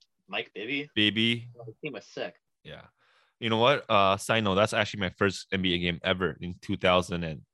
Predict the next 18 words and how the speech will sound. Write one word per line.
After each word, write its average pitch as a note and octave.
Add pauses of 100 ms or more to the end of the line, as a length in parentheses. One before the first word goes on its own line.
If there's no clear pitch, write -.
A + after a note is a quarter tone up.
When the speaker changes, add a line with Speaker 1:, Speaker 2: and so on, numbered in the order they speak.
(160)
Speaker 2:
two D3+
or G#2
three. C#3+ (220)
It's F2
a F#2
preseason A2+
game, A#2+ (140)
Kings G#2+
versus G2+
Rockets G2
in G#2+
China. A2+ (880)
So, D#2 (320)
do F#3
have C#3
a A#2+
sentimental A#2
value G2